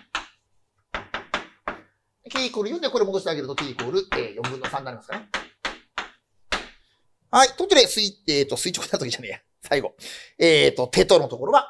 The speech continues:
Tイコール四分の三ということでした。ということで、盛りだくさんですね。えー、まあ、来年の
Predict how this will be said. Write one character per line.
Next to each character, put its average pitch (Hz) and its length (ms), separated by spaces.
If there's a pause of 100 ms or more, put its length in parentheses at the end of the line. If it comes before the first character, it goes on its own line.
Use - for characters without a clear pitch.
(160)
T 131 120
イ - 40
コ - 120
ー - 40
ル - 100 (120)
四 120 180
分 104 80
の - 80
三 359 180
と - 60
い - 20
う - 40
こ - 60
と - 60
で - 60
し - 60
た。 - 80 (3250)
と - 100
い 175 40
う - 20
こ 185 100
と 202 40
で、 185 440
盛 180 100
り 185 60
だ 185 100
く - 40
さ 165 460 (680)
ん 160 40
で 156 60
す 131 80
ね。 - 320 (380)
え 165 720
ー、 - 20
ま 208 260
あ、 165 40
来 170 260
年 185 220
の 180 280